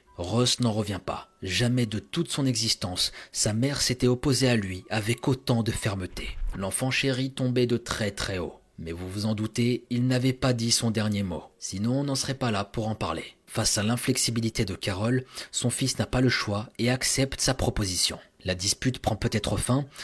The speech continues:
mais la tension entre les deux s'intensifie de jour en jour. Ross n'a aucune intention de quitter la maison. Il n'a aucune envie de dire adieu à son petit confort. Il s'est construit un petit royaume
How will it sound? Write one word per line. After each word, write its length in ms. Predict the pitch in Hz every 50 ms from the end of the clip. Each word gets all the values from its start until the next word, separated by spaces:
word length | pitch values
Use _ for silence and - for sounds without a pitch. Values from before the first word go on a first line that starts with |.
| - - -
mais 100 | - 95
la 120 | 95 95 92
tension 380 | - 131 127 - - 139 123
entre 220 | 117 - - - 117
les 140 | 110 104
deux 200 | 92 98 98 101 110
s'intensifie 800 | - - - 143 139 139 147 139 - - 123 117 - - - 107
de 160 | 92 107 104
jour 560 | 98 92 87 87 92 95 92 92 90 - - - -
en 120 | 107 101 98
jour. 520 | 90 82 85 80 76 - - - - -
Ross 400 | - 90 90 104 120 131 131 -
n'a 160 | - 135 131 -
aucune 260 | - 143 - - 147 139
intention 440 | 131 123 131 120 - - - 117
de 120 | 110 113 107
quitter 300 | - - 113 - - 104
la 100 | 101 95
maison. 280 | 92 92 90 85 80 80 - - _
Il 180 | - 90 98 101
n'a 220 | 104 110 113 - -
aucune 320 | 160 151 151 - - 147
envie 220 | 143 135 123 131 123
de 120 | 120 113
dire 260 | 104 101 117 110 -
adieu 420 | 120 110 101 - 101 98 98 - -
à 80 | - 113
son 160 | - - 123
petit 240 | - 117 113 - -
confort. 560 | - 107 87 - - 92 78 - - - - _ _ -
Il 100 | 90 92
s'est 180 | - - 104 101
construit 360 | - 123 127 - - - 139
un 120 | 131 123
petit 280 | 123 - 117 - - 113
royaume 400 | 110 104 101 98 95 92 87